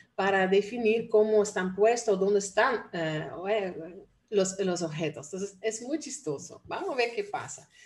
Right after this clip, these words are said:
Gente que habla en inglés es fácil, pero gente que no habla inglés, esto puede causar un poquito de problema. <laughs> Vamos a chequear. Vamos a comenzar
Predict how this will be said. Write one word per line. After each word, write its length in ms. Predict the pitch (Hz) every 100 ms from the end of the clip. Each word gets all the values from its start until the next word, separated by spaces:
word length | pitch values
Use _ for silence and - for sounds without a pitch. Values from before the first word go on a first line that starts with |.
| - _
Gente 300 | - 359 466
que 80 | 466
habla 280 | 453 381
en 60 | 311
inglés 600 | 240 277 440 453 - - _ - - -
es 200 | 277 -
fácil, 420 | 175 - - 151
pero 160 | 180
gente 220 | 185 214 208
que 80 |
no 200 | 214 285
habla 140 | 359 330
inglés, 380 | 294 294 311 - - - -
esto 300 | 226 240 233
puede 240 | 233 247
causar 400 | 226 202 196 208
un 80 | 196
poquito 300 | 190 208 190
de 80 | 175
problema. 480 | 170 156 143 - -
<laughs> 1700 | 156 - 180 - 247 233 330 339 508 - - - - - - - 185
Vamos 280 | 233 320 320
a 80 |
chequear. 420 | 311 - 170 151 180
Vamos 260 | 226 330
a 40 | 339
comenzar 560 | 311 277 - 285 302